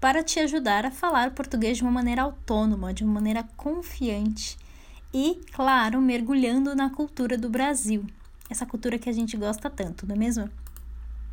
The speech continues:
Então, pra isso, eu decidi abrir a primeira semana da minha mentoria gratuitamente, ou seja, todo mundo vai poder, poder participar da primeira semana da mentoria,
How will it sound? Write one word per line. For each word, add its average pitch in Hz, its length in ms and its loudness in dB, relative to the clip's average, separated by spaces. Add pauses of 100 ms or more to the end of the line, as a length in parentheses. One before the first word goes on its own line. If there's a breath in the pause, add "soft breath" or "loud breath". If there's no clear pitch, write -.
(160)
Então, 349 260 4
pra 370 180 8
isso, 330 340 4 (400 loud breath)
eu 269 120 4
decidi 269 560 2
abrir 262 460 4
a 254 40 2
primeira 262 640 2
semana 302 500 2
da 247 120 2
minha 220 220 2
mentoria 233 520 0
gratuitamente, 254 1160 2
ou 226 60 -4
seja, 202 340 -2
todo 247 380 0
mundo 254 260 2
vai 240 120 0
poder, 220 380 -2 (160)
poder 226 240 2
participar 214 460 0
da 233 120 -2
primeira 262 440 2
semana 262 480 0 (320 loud breath)
da 254 140 4
mentoria, 269 560 2